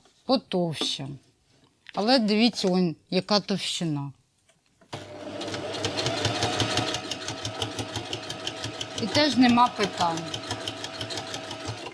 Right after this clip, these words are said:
Але саме для такого об'єму краще зме-, е, зменшити прижим лапки, і це буде, е, краще виглядати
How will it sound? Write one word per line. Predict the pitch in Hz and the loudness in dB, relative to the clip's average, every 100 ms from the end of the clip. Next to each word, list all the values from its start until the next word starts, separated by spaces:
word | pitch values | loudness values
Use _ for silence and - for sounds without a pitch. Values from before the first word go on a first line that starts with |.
| - - | -16 0
Але | 220 277 330 | 4 6 6
саме | - 285 269 | 6 6 8
для | 262 247 | 8 6
такого | 220 254 247 247 247 | 2 -2 2 6 6
об'єму | 220 233 349 381 277 | 4 6 6 8 6
краще | - 254 285 285 285 262 - | 6 6 6 4 6 6 4
зме-, | 214 202 247 240 - | 4 8 10 8 6
е, | 226 220 220 220 | 6 6 6 6
зменшити | 214 254 247 233 - - 202 | 10 10 10 8 4 2 0
прижим | - 202 196 214 226 | 2 2 2 2 6
лапки, | 269 359 - 247 | 8 8 6 2
і | 220 | 2
це | - 254 | 2 2
буде, | 240 226 214 | 4 4 6
е, | 233 226 _ _ _ _ _ - 202 202 196 190 190 185 | 4 2 _ _ _ _ _ 2 6 8 8 8 6 4
краще | - 240 247 - 233 | 4 6 6 4 2
виглядати | 202 196 202 185 208 226 - 196 | 2 4 4 6 6 6 4 -2